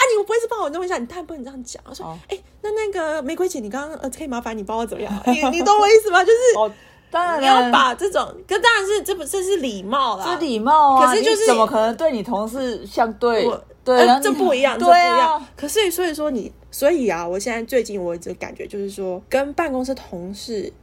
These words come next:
Speaker 1: 有一层保鲜膜。
Speaker 2: 嗯。
Speaker 1: 可是它不会太厚。
Speaker 2: 嗯。
Speaker 1: 然后他又看得到我，我也看得到他们。
Speaker 2: 嗯。
Speaker 1: 有点真，可是我们还是有一层膜。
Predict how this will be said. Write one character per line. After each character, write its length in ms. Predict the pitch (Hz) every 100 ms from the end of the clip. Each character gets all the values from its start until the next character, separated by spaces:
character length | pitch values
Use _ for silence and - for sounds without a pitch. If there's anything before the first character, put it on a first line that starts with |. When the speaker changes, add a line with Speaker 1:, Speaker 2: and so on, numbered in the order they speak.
| _ _
Speaker 1:
有 140 | 170 -
一 60 |
层 520 | 254 - - 180 151 175
保 140 | -
鲜 200 | 190 208
膜。 300 | 185 185 80 - - _
Speaker 2:
嗯。 300 | - 165 151 165
Speaker 1:
可 100 | 208
是 60 |
它 80 | 233
不 100 | 240
会 60 | 185
太 180 | -
厚。 320 | 175 - - - _
Speaker 2:
嗯。 220 | 165 151 160
Speaker 1:
然 80 |
后 60 | 196
他 80 | 214
又 80 | 202
看 160 | 247
得 80 | 196
到 140 | 202
我， 280 | 180 208 - -
我 80 |
也 60 | 202
看 160 | - 214
得 60 |
到 120 | 180
他 200 | 175 -
们。 160 | 120 - - _ - -
Speaker 2:
嗯。 100 | 160
Speaker 1:
有 120 | 165 214
点 200 | 214 175
真， 320 | - 175 175 - -
可 80 | 196
是 260 | 208 220 - -
我 80 | 196
们 100 | 180
还 80 | 175
是 120 | 208
有 120 | 190
一 40 | -
层 160 | -
膜。 240 | 196 -